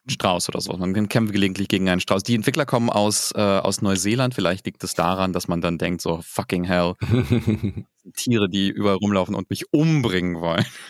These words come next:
Speaker 2: Ich find's so geil, dass die so ein bisschen wie Chocobos aussehen, so nach dem Motto, „Nein, hier sind die Chocobos.“ Zwar auch, kann man auch als Reittiere domestizieren, aber sie können
Speaker 1: Ja.
Speaker 2: euch auch als wilde Kreaturen
Speaker 1: Ja,
Speaker 2: angreifen.
Speaker 1: ja, ja, ja.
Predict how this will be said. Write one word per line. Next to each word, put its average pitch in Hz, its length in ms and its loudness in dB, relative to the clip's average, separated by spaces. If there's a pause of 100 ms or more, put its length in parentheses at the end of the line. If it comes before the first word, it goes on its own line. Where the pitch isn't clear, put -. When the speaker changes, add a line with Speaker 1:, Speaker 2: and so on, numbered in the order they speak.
Speaker 2:
Ich - 120 0
find's 143 180 0
so 120 80 2
geil, 113 240 2
dass 117 120 2
die 113 120 2
so 110 80 4
ein 104 40 2
bisschen 127 240 0
wie 104 80 2
Chocobos - 540 -4
aussehen, 92 480 -4
so 95 80 0
nach 95 160 -2
dem - 140 -4
Motto, 95 180 0
„Nein, 117 260 2
hier 123 220 2
sind 117 120 0
die 107 100 2
Chocobos.“ 101 720 0 (180)
Zwar - 220 0
auch, - 240 0
kann 120 160 0
man 113 100 2
auch - 140 0
als - 240 -2
Reittiere 135 580 0
domestizieren, 120 760 0
aber 120 140 2
sie 107 120 0
können 123 180 0
Speaker 1:
Ja. 85 60 2
Speaker 2:
euch 120 140 0
auch - 120 0
als 98 220 -2
wilde 113 200 4
Kreaturen 95 520 0
Speaker 1:
Ja, - 40 -8
Speaker 2:
angreifen. 101 540 0
Speaker 1:
ja, 104 140 -4
ja, 117 200 -2
ja. - 0 -